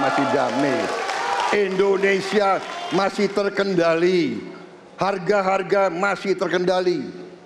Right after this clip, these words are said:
ekonomi untuk rakyat kita masih aman. Karena apa? Karena kepemimpinan.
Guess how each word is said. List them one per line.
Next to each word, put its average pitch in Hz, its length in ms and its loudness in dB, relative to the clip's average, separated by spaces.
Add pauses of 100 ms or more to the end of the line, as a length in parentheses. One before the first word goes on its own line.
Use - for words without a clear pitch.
(880)
ekonomi 202 560 0
untuk 190 320 -2
rakyat 202 320 0
kita 190 240 0
masih 175 480 0 (320)
aman. 127 560 -2 (1300)
Karena 175 240 0
apa? 165 480 -2
Karena 170 720 0 (1120)
kepemimpinan. 127 880 -2